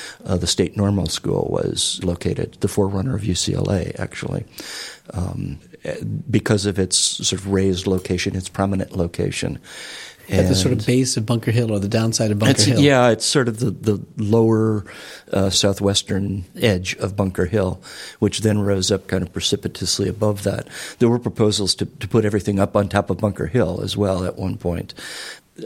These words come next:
Speaker 1: All of them probably too grandiose for what L A could afford, uh, or accomplish at the time. And that really held up, you know, the building of a new central library because it got caught up in all of those kinds of politics.
Speaker 2: Yeah. Th-, there were two important people at this time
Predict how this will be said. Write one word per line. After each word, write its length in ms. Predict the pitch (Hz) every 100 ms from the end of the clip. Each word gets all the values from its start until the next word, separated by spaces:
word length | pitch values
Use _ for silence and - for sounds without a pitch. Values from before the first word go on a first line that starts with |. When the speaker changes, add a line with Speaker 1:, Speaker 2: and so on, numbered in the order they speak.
| - -
Speaker 1:
All 220 | 127 147
of 120 | 120
them 180 | 104 98
probably 560 | 104 101 101 98 95 - - - _
too 160 | - 123
grandiose 760 | 113 104 92 92 98 90 -
for 480 | - 101 98 98 98
what 320 | - 107 98 - -
L 180 | 98 98
A 80 |
could 180 | 95 98
afford, 540 | 90 - 101 98 90 - - - - - -
uh, 140 | 95 -
or 100 | 95
accomplish 520 | 90 101 95 95 -
at 100 | 95
the 80 | -
time. 400 | - 104 90 87
And 140 | 107
that 140 | 131 -
really 220 | 127 98
held 300 | 104 107 101
up, 200 | 104 - _ _ _
you 60 | 101
know, 80 | 95
the 80 | 98
building 340 | 104 104 92
of 80 | 92
a 60 |
new 160 | 101 95
central 420 | - 90 - 90
library 560 | - 95 113 65 50 - - - - -
because 260 | 87 95 90
it 60 | 98
got 260 | 98 - - _ _ - - -
caught 240 | 101 95
up 200 | 95 -
in 380 | 95 98 92 - -
all 180 | 95 92
of 120 | 92
those 200 | 92 90
kinds 280 | - 90 82
of 100 | -
politics. 720 | 90 95 - - 127 - -
Speaker 2:
Yeah. 380 | - - -
Th-, 140 | 202 196
there 120 | 139
were 60 | 131
two 180 | -
important 480 | 170 123 160 120 110
people 280 | - 143 127
at 140 | 120
this 260 | - 117 -
time 440 | - 123 113 110